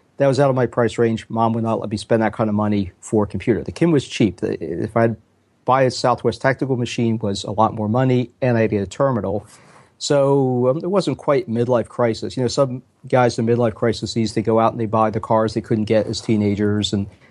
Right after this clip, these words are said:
they rebuild them, et cetera. And I said, "You know, I'm gonna build myself a Southwest Technical machine."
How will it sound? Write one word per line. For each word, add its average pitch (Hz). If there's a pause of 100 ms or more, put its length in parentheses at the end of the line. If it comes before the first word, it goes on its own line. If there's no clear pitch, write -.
they 117
rebuild 113
them, 107
et 107
cetera. 101 (340)
And 117
I 110
said, 117
"You 180
know, 202
I'm 185
gonna 175
build 143
myself 120
a 110
Southwest 113
Technical 143
machine." 95